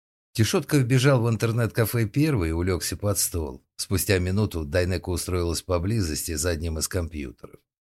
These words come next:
В зале царило необычное оживление, и почти все машины были заняты мальчишками разного возраста.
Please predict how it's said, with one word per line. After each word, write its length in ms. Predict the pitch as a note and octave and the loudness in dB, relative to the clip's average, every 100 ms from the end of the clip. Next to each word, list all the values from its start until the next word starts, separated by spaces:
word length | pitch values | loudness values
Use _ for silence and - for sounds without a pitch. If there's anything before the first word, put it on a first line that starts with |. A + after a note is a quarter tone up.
| _ _ _ - | _ _ _ -6
В 80 | E2 | 0
зале 400 | F#2+ F3 E3 G2+ | 0 0 -2 0
царило 440 | - A2+ A2+ G2+ | 2 2 2 2
необычное 580 | G2 G2 G2+ - G2+ G2 | 2 0 0 0 0 0
оживление, 600 | F2 G2+ A#2+ D#3 A2+ D2 | 0 0 0 0 0 -2
и 20 | |
почти 400 | C#2+ F2 - F2 | -2 -2 0 -2
все 220 | D#2 G2 | 0 0
машины 640 | F2 F2 - G#2 A2 D#2 - _ _ - | 0 -2 -2 0 0 -2 -6 _ _ -4
были 300 | E2 D3 A2+ | 2 2 2
заняты 460 | F#2 A2 F#2+ D#2+ | 2 2 2 0
мальчишками 580 | F2 F2+ G#2 F#2 - E2+ | -2 0 -2 -2 -2 -2
разного 500 | F2+ F#2 D#2+ F2 F2+ | 0 0 0 -2 0
возраста. 680 | F#2 A#2+ D#2+ C#2+ - - - | 0 -2 -2 -4 -6 -8 -16